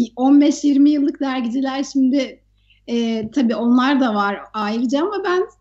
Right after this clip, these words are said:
dergicilerin son temsilcilerinden diyeyim. Böyle basın yayın tarafına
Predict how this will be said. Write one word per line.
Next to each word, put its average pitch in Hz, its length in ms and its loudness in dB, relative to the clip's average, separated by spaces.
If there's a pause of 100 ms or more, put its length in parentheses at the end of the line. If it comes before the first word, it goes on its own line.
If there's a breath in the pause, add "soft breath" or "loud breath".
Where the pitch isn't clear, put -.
dergicilerin 320 1000 0 (320)
son 339 440 2
temsilcilerinden 214 1300 0
diyeyim. 285 200 -2 (800 soft breath)
Böyle 349 420 2 (280)
basın 370 440 -2
yayın 330 360 6
tarafına 302 560 -2